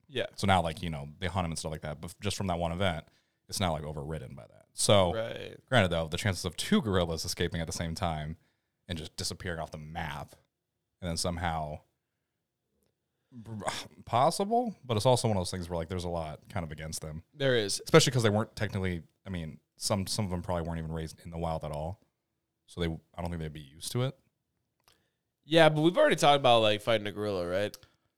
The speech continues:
Speaker 2: Oh, and, well, no animal is safe from that. So, like, that's a given.
Speaker 1: Yeah.
Speaker 2: Um, but yeah, I don't, I don't, yeah, I don't know.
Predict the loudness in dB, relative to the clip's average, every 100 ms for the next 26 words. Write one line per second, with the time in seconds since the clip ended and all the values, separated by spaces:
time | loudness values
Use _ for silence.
0 | _ 10 12 10 4 4 6 6 8 8
1 | 6 2 2 4 4 0 -2 -2 -2 -4
2 | -4 -6 -4 -6 -8 -6 2 4 4 2
3 | _ _ -2 0 0 -4 -6 -8 -10 -10
4 | -4 -4 -4 -10 _ _ _ _ _ _
5 | 0 2 2 -2 -8 _ _ _ _ _
6 | _ -4 2 6 6 6 4 2 0 -2
7 | 0 0 -4 _ _ _ _ -8 -2 0
8 | -2 -2 0 2 2 0